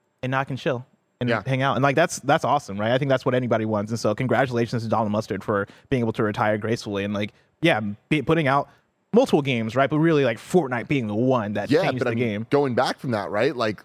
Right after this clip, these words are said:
Speaker 2: uh, Shadow Complex. Like, I credit Shadow P-, Complex as being one of them indie games, right? Like, one of
Speaker 1: Oh, yeah.
Speaker 2: them, and, like, however you want to talk about smaller titles. Like,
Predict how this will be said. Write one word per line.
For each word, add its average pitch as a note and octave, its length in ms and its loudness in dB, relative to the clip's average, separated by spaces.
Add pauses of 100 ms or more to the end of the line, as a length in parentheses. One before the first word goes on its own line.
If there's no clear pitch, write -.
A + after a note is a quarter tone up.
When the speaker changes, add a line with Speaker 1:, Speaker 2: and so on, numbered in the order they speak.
Speaker 2:
uh, G2+ 240 0
Shadow E3 320 0
Complex. F2 500 -8
Like, - 140 -8
I C#3+ 320 0 (100)
credit C3+ 300 -2
Shadow D#3 260 0
P-, - 220 -14
Complex G#2+ 440 -2
as G2+ 80 -6
being A2+ 380 -2
one G2+ 180 2
of C#3+ 80 0
them B2+ 220 2
indie D3+ 240 0
games, - 300 -18
right? G2+ 340 -4
Like, G2 160 -4
one A#2+ 160 -2
of D#3 80 2
Speaker 1:
Oh, E3+ 40 0
yeah. F3+ 100 0
Speaker 2:
them, B2+ 120 -4
and, A#2+ 120 -4
like, G2+ 100 -2
however G#2+ 220 -2
you A2+ 40 -2
want G#2+ 140 -2
to A2+ 40 -4
talk A#2+ 40 2
about A2 160 -4
smaller A2 420 -4
titles. G2 480 -4 (280)
Like, G#2+ 260 0